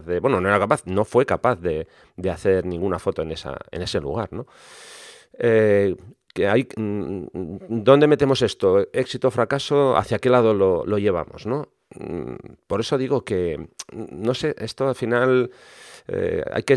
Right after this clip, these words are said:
mm, yo creo que hay que saber gestionarlo, ¿no? Yo voy a poner otro, otro ejemplo. Vamos a imaginar, por un momento,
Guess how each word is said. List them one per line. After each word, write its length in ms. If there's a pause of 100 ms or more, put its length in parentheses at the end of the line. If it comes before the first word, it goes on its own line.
(100)
mm, 580
yo 120
creo 100
que 100
hay 40
que 80
saber 240
gestionarlo, 640
¿no? 160
Yo 80
voy 100
a 60
poner 220
otro, 380
otro 200
ejemplo. 320
Vamos 260
a 60
imaginar, 500 (140)
por 120
un 80
momento, 440